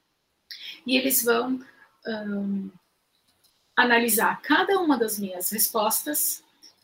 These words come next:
pra ver se eu estou de acordo com o que a legislação estabelecida pelo conceia,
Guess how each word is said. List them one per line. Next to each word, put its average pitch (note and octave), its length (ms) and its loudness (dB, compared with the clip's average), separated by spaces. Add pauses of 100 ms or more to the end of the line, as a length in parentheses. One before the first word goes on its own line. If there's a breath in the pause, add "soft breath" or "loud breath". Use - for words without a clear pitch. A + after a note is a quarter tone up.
(140)
pra C4 140 2
ver C4 140 0
se C4 260 4
eu A#3 80 8
estou A3 340 2
de B3 140 2
acordo C#4 640 -2 (240)
com C#4 400 4 (140)
o D4+ 220 4
que C#4 480 -2 (200)
a B3+ 120 0
legislação B3 880 -2
estabelecida B3 920 -2 (280)
pelo B3 240 4
conceia, B3+ 840 0